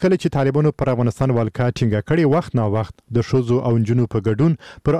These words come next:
عامو خلکو محدودیتونه لګوي چې خلکو ته د دوی لومړۍ دوره ور په یادوي. د طالبانو په لومړۍ دوره کې هم له نولس سوه شپږ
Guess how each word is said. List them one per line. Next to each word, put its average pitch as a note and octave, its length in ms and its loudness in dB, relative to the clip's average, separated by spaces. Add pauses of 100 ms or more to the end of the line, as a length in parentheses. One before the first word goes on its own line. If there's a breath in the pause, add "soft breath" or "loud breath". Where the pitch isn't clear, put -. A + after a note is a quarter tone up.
عامو E3 240 2
خلکو C#3 420 0
محدودیتونه A2 680 0
لګوي G2 360 0
چې - 380 -4
خلکو C#3+ 320 0
ته B2 120 0
د A2+ 140 0
دوی C#3+ 160 2
لومړۍ C3+ 680 -2 (120)
دوره A2 260 0 (200)
ور A2+ 180 0
په A2 100 0
یادوي. G#2 380 0 (420 loud breath)
د D#3+ 140 0
طالبانو D#3 420 2
په D3 160 2
لومړۍ C#3+ 340 2
دوره C3+ 260 2
کې C3 180 0
هم A#2+ 440 -2
له A#2+ 140 2
نولس B2+ 300 0
سوه A#2 180 0
شپږ A#2+ 180 0